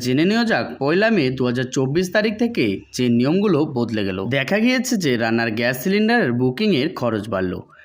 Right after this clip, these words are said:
রান্নার গ্যাস সিলিন্ডার বুকিং নিয়ে এবার দুশ্চিন্তার খবর। লোকসভা নির্বাচনের আগে কেন্দ্রীয় সরকার গ্যাস সিলিন্ডার দাম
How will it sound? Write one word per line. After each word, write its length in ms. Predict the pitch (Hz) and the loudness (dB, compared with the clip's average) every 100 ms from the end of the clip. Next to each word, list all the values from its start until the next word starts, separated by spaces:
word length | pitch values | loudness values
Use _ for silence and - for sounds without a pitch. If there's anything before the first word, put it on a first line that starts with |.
| - | -8
রান্নার 320 | 113 120 117 110 | -2 0 0 0
গ্যাস 180 | 117 123 | 0 -2
সিলিন্ডার 360 | 123 196 208 214 202 | 0 0 2 2 2
বুকিং 260 | 220 254 254 | 0 2 2
নিয়ে 200 | 247 120 - 107 | 4 2 0 -2
এবার 180 | 110 117 123 | 0 -2 0
দুশ্চিন্তার 480 | 127 - 185 127 113 | -2 0 0 0 -2
খবর। 240 | 104 95 92 - _ _ | -2 -2 -4 -8 _ _
লোকসভা 540 | 127 160 190 247 226 240 247 | 0 2 2 2 2 4 4
নির্বাচনের 460 | 247 247 262 262 254 | 4 2 2 2 2
আগে 160 | 208 117 - | 2 -2 0
কেন্দ্রীয় 360 | 127 143 190 190 | 0 2 2 0
সরকার 260 | 233 202 110 104 | 0 0 0 0
গ্যাস 160 | 117 131 | -2 -2
সিলিন্ডার 420 | 180 190 202 208 | 0 0 2 0
দাম 160 | 185 202 | 0 0